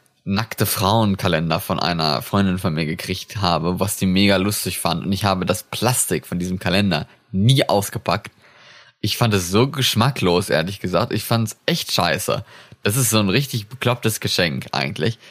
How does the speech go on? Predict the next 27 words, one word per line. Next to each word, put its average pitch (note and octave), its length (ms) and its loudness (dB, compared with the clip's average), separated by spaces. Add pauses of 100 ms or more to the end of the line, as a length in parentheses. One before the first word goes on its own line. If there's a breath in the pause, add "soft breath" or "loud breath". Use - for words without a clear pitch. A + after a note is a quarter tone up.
(160 loud breath)
Und A2 260 0
dann A#2+ 240 0
hab A#2+ 220 0
ich A#2+ 160 -2
der A2 380 4
in F#2+ 120 0
dem G2+ 200 2
<laughs> - 40 -4 (180)
Jahr A2+ 220 2 (300 loud breath)
zwei D#3 460 2 (260 loud breath)
Bücher C#3+ 340 4
geschenkt. F2 540 -2 (540 soft breath)
Die A2+ 180 2
waren D#3+ 140 2
richtig E3+ 400 0
cool, C3+ 180 4
so G2+ 100 2
richtig F3 340 0
coole F#3 260 -2
Bücher, C3+ 420 0
Mann. F2 220 0
Und G2 100 -2
ich A2+ 100 -2
krieg C3+ 160 -6
da C#3 80 2
so A#2+ 120 0
einen A2+ 240 -2